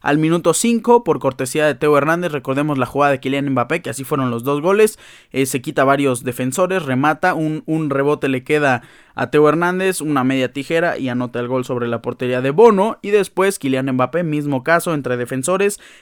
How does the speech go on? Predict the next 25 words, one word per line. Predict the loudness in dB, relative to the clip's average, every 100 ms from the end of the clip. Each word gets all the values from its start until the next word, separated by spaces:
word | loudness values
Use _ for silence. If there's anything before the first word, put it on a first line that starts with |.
| _
quiere | -2 0
rematar | 2 0 0 0 -2
de | -2
interna, | -2 -2 0 -2
le | -2 0
queda | 0 0
el | 0
rebote | 0 0 0
a | -2 2
Colo | 2 2 0
que |
había | -2 -2
entrado, | -2 0 0 0 -4 _
de | -4 -4
hecho | 0 0 0
es | -2 -2
uno | -2 -2
de | -2
los | -2
goles | -4 -2
más | -2 0
rápidos | -2 -4 -8 -6
entrando | -8 -2 -2 -2
como | -4 -8
suplente, | -8 -4 -2 -2 -2 -4